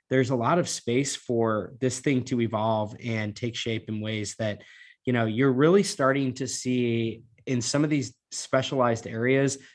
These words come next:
the audiologist is totally becoming elevated, uh, to a, to a, like, a, a status alongside the, the greater medical professional community in a way that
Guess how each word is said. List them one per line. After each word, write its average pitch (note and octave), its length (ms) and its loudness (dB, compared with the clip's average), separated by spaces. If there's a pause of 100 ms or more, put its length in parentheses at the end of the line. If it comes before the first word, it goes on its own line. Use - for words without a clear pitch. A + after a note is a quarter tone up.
the B2 80 0
audiologist B2+ 840 2
is B2 300 -2
totally D3+ 600 0
becoming A#2+ 680 -2
elevated, A2+ 720 -2 (420)
uh, A#2 220 -2 (200)
to D3+ 240 2
a, A#2+ 180 4
to C#3 240 0
a, B2 40 4
like, A#2+ 220 -2
a, A2+ 140 -8 (320)
a B2 80 -4
status D#3+ 760 2
alongside A#2+ 960 -2 (600)
the, A2+ 560 -2
the A#2+ 80 -6
greater C#3 840 0
medical A#2 480 -2
professional A2+ 600 -4
community A#2+ 720 -4
in B2 120 -2
a A#2+ 40 -2
way A#2 220 0
that A#2+ 300 0